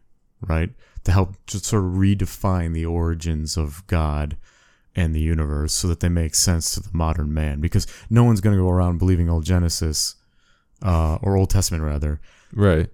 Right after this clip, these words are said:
Speaker 1: you know, in their every, in their day-to-day life, right? That, that person would be considered crazy, right? I would think when I speak to, like, like, Christian friends, uh, even they agree that, like, Old Testament is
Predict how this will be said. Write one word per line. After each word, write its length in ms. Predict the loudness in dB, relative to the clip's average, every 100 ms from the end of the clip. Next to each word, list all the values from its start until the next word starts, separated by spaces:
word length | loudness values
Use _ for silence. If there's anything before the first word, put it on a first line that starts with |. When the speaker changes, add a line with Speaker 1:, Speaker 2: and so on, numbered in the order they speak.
| -12
Speaker 1:
you 160 | -2 2
know, 360 | 4 2 -2 -8 _ _ _ _ _ 0
in 120 | 2
their 120 | 4
every, 200 | 4 2
in 160 | 0 0
their 80 | 2
day-to-day 440 | 2 2 2 0
life, 540 | 0 0 -2 -4 -12 -16 _ -4
right? 280 | 0 0
That, 280 | 0 0 0
that 200 | 0 0
person 320 | 0 -2 -2
would 80 | -4
be 80 | -4
considered 360 | -4 -2 -4 -4
crazy, 560 | -6 -4 -6 -8 -12 -16 _ -6
right? 180 | -4 -4 -6 -18 0
I 100 | 2
would 140 | 4
think 200 | 2 0 -2 -14 -14 0
when 200 | 2 4
I 60 |
speak 240 | 2 0 0
to, 100 | 0
like, 200 | 0 -4 -8
like, 180 | -8 -2
Christian 580 | -2 0 0 -2 -6 -12
friends, 540 | -2 0 0 -2 -6 -10 -20 _ _
uh, 80 | -14 -2
even 280 | 0 2 4
they 260 | 4 4 2
agree 380 | 0 2 2
that, 320 | 2 2 0 -4 _ _
like, 200 | -6 -2
Old 180 | -2 2
Testament 540 | 2 2 0 0 0
is 340 | 0 0 -4